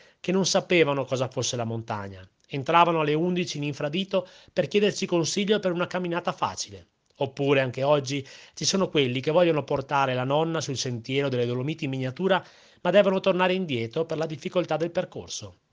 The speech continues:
Aggiungiamoci coloro che vengono da noi in dicembre e ci chiedono se i porcini sulla pizza sono freschi. Beatrice e Giovanni sono pronti ad accogliere tutti, ma un invito alla riflessione tarato sul loro punto di vista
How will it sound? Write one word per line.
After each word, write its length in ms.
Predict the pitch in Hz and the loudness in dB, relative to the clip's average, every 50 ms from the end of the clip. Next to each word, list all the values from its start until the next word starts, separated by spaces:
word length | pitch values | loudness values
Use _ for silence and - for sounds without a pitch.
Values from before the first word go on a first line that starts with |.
| _ _ _ | _ _ _
Aggiungiamoci 760 | - 120 120 127 127 123 113 123 117 123 139 151 - - - | -4 -2 -2 -2 -2 -2 0 0 0 0 -2 -4 -4 -6 -8
coloro 500 | - - 131 120 123 139 160 185 190 190 - - _ _ _ _ _ | -6 -2 0 0 2 2 2 0 0 -2 -6 -16 _ _ _ _ _
che 140 | - 170 156 | -6 -2 0
vengono 340 | 185 208 208 202 208 208 | 2 2 2 2 2 2
da 120 | 196 196 202 | 2 2 2
noi 240 | 180 160 175 190 190 | 2 2 2 2 0
in 60 | 185 | 0
dicembre 540 | 175 196 - - 147 117 107 107 113 120 120 | -2 -4 -4 -4 -4 -4 -4 -4 -4 -4 -4
e 60 | 123 | -4
ci 160 | 120 - 190 | -4 -6 -8
chiedono 440 | - - 127 117 120 127 143 156 156 - - _ _ | -6 -4 -4 -2 -2 -2 -4 -6 -8 -12 -20 _ _
se 180 | - - 156 | -8 -4 -4
i 60 | 156 147 | -4 -2
porcini 460 | - 180 151 - - - 214 190 165 | -2 -2 -2 -2 -2 -2 -2 -2 -2
sulla 240 | - - 156 196 190 | -2 0 0 -2 -2
pizza 420 | - 107 95 - - - 131 - | -2 -6 -10 -12 -12 -14 -14 -12
sono 260 | - - - 160 175 175 | -8 -6 -2 -2 -2 -2
freschi. 520 | 180 165 117 92 - - - 90 85 - _ _ _ _ _ _ _ _ _ _ _ _ _ _ _ _ _ | -2 -4 -6 -6 -8 -10 -12 -16 -20 -20 _ _ _ _ _ _ _ _ _ _ _ _ _ _ _ _ _
Beatrice 560 | - 123 123 120 - 123 127 127 113 - 127 | -2 -2 -2 0 0 -2 -4 -2 -2 -2 -2
e 40 | 120 | -2
Giovanni 520 | 117 123 123 143 151 160 165 160 156 151 - _ _ _ _ | 0 2 4 4 4 4 2 -2 -4 -6 -10 _ _ _ _
sono 240 | - - 165 170 165 | -6 0 2 2 4
pronti 360 | 170 170 180 185 180 - 190 | 4 4 4 4 2 2 0
ad 100 | 180 170 | 0 2
accogliere 520 | 170 156 - - 165 165 160 175 175 165 | 0 -2 0 0 0 2 2 2 0 0
tutti, 460 | - - 104 98 _ _ - 104 90 _ _ _ | -4 -8 -12 -12 _ _ -20 -20 -20 _ _ _
ma 220 | - 120 123 120 | -4 -2 0 0
un 100 | 117 117 | 0 -2
invito 440 | 120 117 113 117 127 151 143 - 131 | -4 -4 -6 -6 -6 -8 -6 -4 -4
alla 120 | 120 117 117 | -2 -2 -2
riflessione 680 | 117 117 117 - 110 - - - 147 143 143 135 123 | -4 -6 -8 -8 -6 -4 -2 0 0 0 0 0 -2
tarato 380 | 113 - 120 120 139 147 - 135 | -2 -2 0 0 0 0 -2 -6
sul 220 | 117 - 127 117 | -8 -6 -6 -4
loro 240 | 113 135 151 165 - | -2 0 0 0 -2
punto 240 | - - 160 156 156 | -2 -6 -8 -6 -6
di 100 | 131 131 | -6 -6
vista 400 | 139 175 180 - - 190 180 | -6 -6 -6 -4 -4 -6 -6